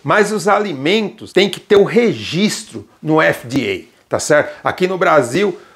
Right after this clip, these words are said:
a alimento tem que registrar no Ministério da Agricultura. Lá, você precisa tá registrado no F D A. Então, primeiro passo é esse.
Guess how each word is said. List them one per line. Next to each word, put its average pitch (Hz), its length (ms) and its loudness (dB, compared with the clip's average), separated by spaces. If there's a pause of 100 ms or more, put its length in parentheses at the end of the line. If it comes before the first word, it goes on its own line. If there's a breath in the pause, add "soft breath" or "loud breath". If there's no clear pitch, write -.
(120 loud breath)
a 123 260 0
alimento 151 540 0
tem 180 140 0
que 156 100 -8
registrar 160 540 0
no 180 80 -6
Ministério 165 600 0
da 156 100 2
Agricultura. 151 840 0 (260 loud breath)
Lá, 160 580 2
você 131 280 -6
precisa 180 360 -8
tá 170 180 -2
registrado 165 720 0
no 165 180 0
F 156 300 0
D 139 180 -4
A. 107 440 -10
Então, 233 260 2 (560 soft breath)
primeiro 285 360 2
passo 254 420 0
é 294 160 0
esse. - 400 -10